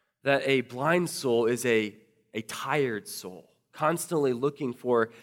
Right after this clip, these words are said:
things in this world to satisfy them in ways that only Jesus can. And so this morning, we're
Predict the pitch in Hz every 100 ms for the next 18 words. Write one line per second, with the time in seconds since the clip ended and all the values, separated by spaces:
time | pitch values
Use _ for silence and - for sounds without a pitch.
0 | - - 165 170 151 151 131 123 120 123
1 | 143 139 117 107 131 117 - - - 147
2 | 160 147 - 139 120 120 120 117 117 127
3 | 135 131 117 117 120 127 117 104 117 127
4 | 107 101 - 113 101 87 82 _ _ _
5 | _ _ _ _ _ - 139 151 143 143
6 | - 160 180 208 139 120 151 170